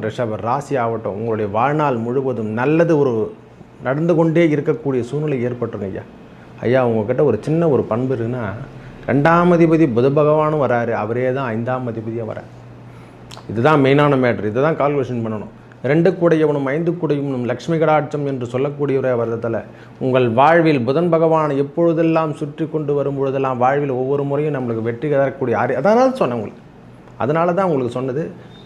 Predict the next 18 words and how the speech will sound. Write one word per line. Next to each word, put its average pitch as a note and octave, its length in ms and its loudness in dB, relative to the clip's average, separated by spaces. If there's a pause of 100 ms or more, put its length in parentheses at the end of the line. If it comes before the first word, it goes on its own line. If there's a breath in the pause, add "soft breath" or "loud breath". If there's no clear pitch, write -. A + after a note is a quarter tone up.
(100)
உங்களுக்கு A#2+ 460 2
அறிவிக்கொண்டு D#3 600 2 (100)
நீங்கள் A2+ 340 -2
அனைவரையும் C3+ 480 -2
வெற்றிடுவீர்கள். - 560 -8 (800 loud breath)
நகைச்சுவை F3 580 6
என்று C#3+ 240 6
சொல்லக்கூடிய C3+ 520 2
தன்மையில C#3 480 0
நீங்க A#2 180 -2
எல்லாரும் C3 500 0
ஈர்த்து C3+ 240 -2
தருவீங்க. G#2+ 300 -6 (420 loud breath)
அப்புறம் G#3 320 0
என்னங்க, D3+ 340 0
வாழ்வில் E3 500 4
முழுவதும் F3+ 440 2
வெற்றிங்க. C3 380 -6